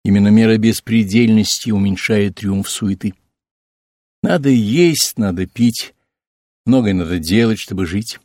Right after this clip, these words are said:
Лишь бы делание это не заслонило основную цель жизни, как деревья заслоняют лес. Эту цель будем четко держать перед собой. Не в самих делах, но в том, что они дают сознанию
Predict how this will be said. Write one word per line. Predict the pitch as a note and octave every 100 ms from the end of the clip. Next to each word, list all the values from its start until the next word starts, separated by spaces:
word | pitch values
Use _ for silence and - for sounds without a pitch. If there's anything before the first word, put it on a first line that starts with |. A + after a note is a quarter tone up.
| _ _ _ _ _ _ -
Лишь | G2+ G2
бы | E2+ G2
делание | E2+ E2+ D3+ F#3 F3+ E3+ E3
это | D3+ C3+ A#2 - - _ -
не | G#2
заслонило | G2+ - A2 G#2+ G#2
основную | G2+ - G2+ G2+ F#2+
цель | - D3+ D3+
жизни, | G#2+ A2+ F2+ E2+ - _ _ _ _ _
как | - A2 F#2+
деревья | F2 F#2+ G2+ G2 G#2
заслоняют | F#2 G#2 F#2+ G2 -
лес. | G#2 G2+ - _ _ _ _ _ _ _ _ -
Эту | G#2 A#2+
цель | - B2 A2
будем | G2+ G2 G2
четко | - - B2+ C3 - B2
держать | G#2 F#2+ G2+ G2
перед | A#2+ F#2+
собой. | - G#2 G2 F#2+ _ _ _ _ _ _ _ _ _ -
Не | A2+ C#3+
в |
самих | - E3 F#3+ G3+ D3+
делах, | C#3 D#3+ F#3 E3+ -
но | A#2+ A2+
в | -
том, | D3 C#3
что | -
они | A#2
дают | G#2+ A#2+ B2
сознанию | - A#2+ G#2 G2+ C3 B2+ G2+